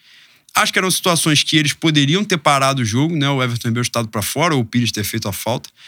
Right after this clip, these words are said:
Mas não acho que seja o caso de, tipo, o Flamengo tomou o gol por causa deles. Acho que isso não é necessário.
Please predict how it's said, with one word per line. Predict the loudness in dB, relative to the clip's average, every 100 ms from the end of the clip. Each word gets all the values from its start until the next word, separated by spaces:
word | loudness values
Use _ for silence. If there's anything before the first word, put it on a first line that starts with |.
| -20 -20 -20 -2
Mas | 2 4 2
não | 2 4
acho | 4 2 -2
que | 0
seja | 2 2 2 2
o | 0
caso | 2 2 4 2 0
de, | 2 2 4 2
tipo, | -2 -4 -2
o | 0
Flamengo | 0 2 4 2 2
tomou | 2 4 4 4 4 2
o |
gol | 2 2 2
por | 0 -6
causa | -2 0 0
deles. | 0 0 2
Acho | 0 0
que | -2
isso | -4 -2
não | 0 0
é |
necessário. | 0 0 0 0 2 0 0